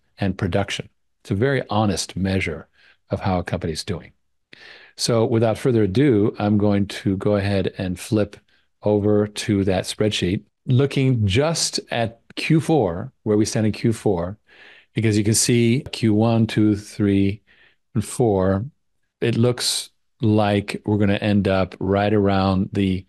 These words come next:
call it six point nine million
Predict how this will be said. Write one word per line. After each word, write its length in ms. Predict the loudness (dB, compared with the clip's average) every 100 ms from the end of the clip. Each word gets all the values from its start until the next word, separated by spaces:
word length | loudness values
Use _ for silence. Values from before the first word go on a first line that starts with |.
| -18 -20 _ _
call 140 | -4 -2
it 80 | 0
six 240 | -4 -4
point 420 | -2 0 2 0 -6 _ _ _ _
nine 340 | -2 0 2 2
million 460 | 2 2 -2 -4